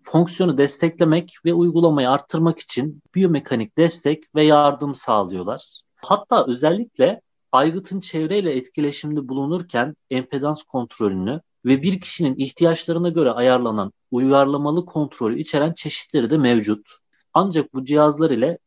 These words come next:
motor öğrenme sağlanıp sağlanmadığı zaman zaman tartışma konusu olmasına rağmen yeni robotik teknoloji sanal gerçeklikle kombine edilirse değişken ve zenginleştirilmiş bir motor öğrenme deneyimi sağlama potansiyeline sahip olabileceğini yazar belirtmiş.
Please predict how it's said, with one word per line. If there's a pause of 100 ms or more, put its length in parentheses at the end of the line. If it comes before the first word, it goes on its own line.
(120)
motor
öğrenme
sağlanıp
sağlanmadığı
zaman
zaman
tartışma
konusu
olmasına
rağmen (480)
yeni
robotik
teknoloji
sanal
gerçeklikle
kombine
edilirse (260)
değişken (100)
ve
zenginleştirilmiş
bir
motor
öğrenme
deneyimi
sağlama
potansiyeline
sahip
olabileceğini
yazar
belirtmiş.